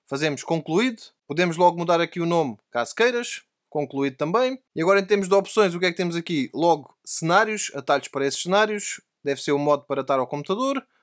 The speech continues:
Modo de leitura, aqui outro modo também. Em termos de regular intensidade, é aqui em cima, esta barra que temos aqui, como podes ver.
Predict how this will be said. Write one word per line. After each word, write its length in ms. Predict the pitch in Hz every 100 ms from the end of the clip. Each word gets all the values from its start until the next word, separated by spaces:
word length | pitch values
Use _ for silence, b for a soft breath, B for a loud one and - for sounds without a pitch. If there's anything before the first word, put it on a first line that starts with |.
| _
Modo 240 | 180 190 170
de 60 |
leitura, 600 | 170 156 190 202 196 196 - 135
aqui 420 | 139 175 160 143
outro 320 | 165 160 147
modo 240 | 156 151 147
também. 520 | 147 147 185 185 185 _
Em 80 | 160
termos 280 | 160 185 170
de 220 | 196 175
regular 500 | 160 220 190 202 196
intensidade, 640 | 190 185 185 202 190 151
é 60 | 139
aqui 160 | 139 165
em 60 |
cima, 360 | 165 254 240 -
esta 280 | 156 147 151
barra 300 | 151 147 131
que 100 | -
temos 300 | - 139 135
aqui, 380 | 151 226 240 - _
como 120 | - 120
podes 300 | 127 120 143
ver. 180 | 214